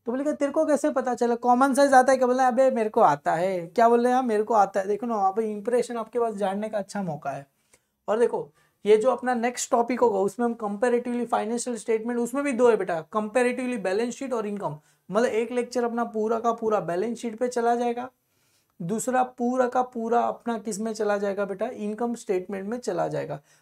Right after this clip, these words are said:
मतलब एक लेक्चर में बैलेंस शीट करेगी, एक लेक्चर में इनकम स्टेटमेंट करेगी। उसके बाद आता है कॉमन साइज। कॉमन साइज में भी बेटा एक लेक्चर में क्या करेंगे हम? बैलेंस शीट करेंगे, एक लेक्चर में क्या करेंगे हम? इनकम स्टेटमेंट करेंगे। इसी के साथ अपना चैप्टर क्या हो जाएगा? खत्म हो जाएगा। क्लियर है?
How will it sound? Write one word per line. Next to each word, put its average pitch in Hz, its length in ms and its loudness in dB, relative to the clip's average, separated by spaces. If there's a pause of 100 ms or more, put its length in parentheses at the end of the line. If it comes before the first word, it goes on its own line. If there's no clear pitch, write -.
(120)
मतलब 214 180 -2
एक 226 280 0
लेक्चर 220 360 -2
में 202 180 -6
बैलेंस 202 280 -2
शीट 247 160 -10
करेगी, 240 320 -2
एक 208 140 0
लेक्चर 214 320 -2
में 220 120 -4
इनकम 202 260 -6
स्टेटमेंट 151 480 -10
करेगी। 143 200 -8
उसके 220 280 -2
बाद 247 160 0
आता 233 180 -2
है 240 80 -2
कॉमन 175 320 -2
साइज। 151 300 -10 (440)
कॉमन 233 320 0
साइज 247 220 0
में 262 160 0
भी 262 100 -4
बेटा 254 180 0
एक 240 240 -2
लेक्चर 247 320 -2
में 247 140 -6
क्या 240 140 0
करेंगे 233 280 -2
हम? 202 120 -4
बैलेंस 175 360 -2
शीट 247 160 -8
करेंगे, 233 400 0 (420)
एक 240 180 -2
लेक्चर 247 320 0
में 240 140 -2
क्या 233 160 2
करेंगे 220 300 -2
हम? 247 100 -6
इनकम 208 380 -4
स्टेटमेंट 220 500 -4
करेंगे। 175 360 -2
इसी 277 220 -4
के 262 100 0
साथ 240 200 2
अपना 233 220 -2
चैप्टर 220 360 -4
क्या 214 160 -2
हो 185 100 0
जाएगा? 185 240 -4
खत्म 233 400 -6
हो 196 140 -4
जाएगा। 139 260 -4
क्लियर 220 300 -2
है? 277 120 -8